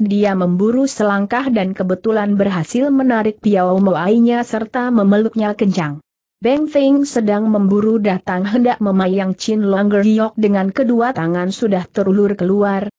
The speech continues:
sayang dia terlambat setindak, Chin Long Giok sudah jatuh ke dalam pelukan Hing Chiao, keruan kikuk dan risih perasaan hatinya.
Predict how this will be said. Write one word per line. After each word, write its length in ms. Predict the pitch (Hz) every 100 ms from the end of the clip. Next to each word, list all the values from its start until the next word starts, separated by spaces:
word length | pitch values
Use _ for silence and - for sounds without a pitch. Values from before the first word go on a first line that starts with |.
| _
sayang 640 | - - 233 254 262 247
dia 320 | 233 220 214
terlambat 560 | 196 185 180 175 151 -
setindak, 560 | - 170 269 254 262 - - _ _ -
Chin 240 | 233 220
Long 240 | 196 202
Giok 560 | 202 202 214 220 214 -
sudah 400 | - 254 202 170
jatuh 480 | 175 165 160 240 233
ke 160 | 262
dalam 320 | 220 202 196 202
pelukan 400 | 190 190 202 190
Hing 320 | - 226 226
Chiao, 560 | - 214 175 165 170 _ -
keruan 400 | 254 226 214 202
kikuk 400 | 240 - 277 277 -
dan 240 | 180 170
risih 400 | 190 226 - 269
perasaan 560 | 240 226 - 240 196 196
hatinya. 640 | 196 180 277 262 165 147